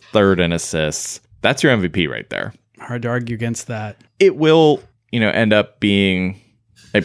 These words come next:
Speaker 1: probably a difficult decision for whomever has to, uh, has to make that sort of decision.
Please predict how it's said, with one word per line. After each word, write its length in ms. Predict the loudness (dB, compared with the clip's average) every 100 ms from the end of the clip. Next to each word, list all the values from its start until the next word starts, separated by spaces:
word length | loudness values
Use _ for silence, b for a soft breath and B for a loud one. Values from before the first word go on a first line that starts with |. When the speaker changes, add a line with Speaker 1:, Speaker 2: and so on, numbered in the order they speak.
| -4
Speaker 1:
probably 460 | -4 -2 0 2 4
a 80 | 4
difficult 440 | 2 -2 -2 -2
decision 480 | -2 0 0 2 0
for 280 | 2 2 2
whomever 580 | 2 2 2 2 2 2
has 380 | 0 0 -2
to, 380 | -6 -2 0 2
uh, 300 | 2 4 2 -2 -12 _ _
has 260 | -4 -4 -2
to 80 | -2
make 300 | 0 0 0
that 340 | 0 0 -6 -8
sort 280 | 0 0
of 80 | 2
decision. 540 | 0 0 2 2 2